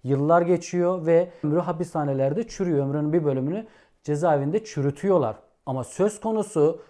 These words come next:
şu anda A K P iktidarıyla işbirliği yapanlar olunca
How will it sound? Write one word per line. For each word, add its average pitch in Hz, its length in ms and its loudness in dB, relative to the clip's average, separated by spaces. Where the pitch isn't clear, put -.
şu - 240 -8
anda 156 400 0
A 131 240 4
K 160 220 -2
P 233 140 4
iktidarıyla 160 800 4
işbirliği 175 560 -2
yapanlar 139 560 0
olunca 156 680 4